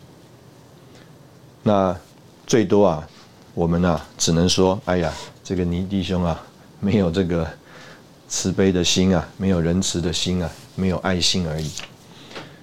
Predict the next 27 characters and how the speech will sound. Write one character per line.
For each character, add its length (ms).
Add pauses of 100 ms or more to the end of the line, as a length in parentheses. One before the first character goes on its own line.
(260)
但 160
是 100
呢， 240 (300)
他 140
既 220
然 200
啊， 180
已 140
经 240
啊， 240 (680)
给 200
了 100
这 100
个 80
钱 380
呢， 100 (220)
意 140
思 160
就 100
是 80
说 160
啊， 160
把 140
这 100
个 160
代 240
价 420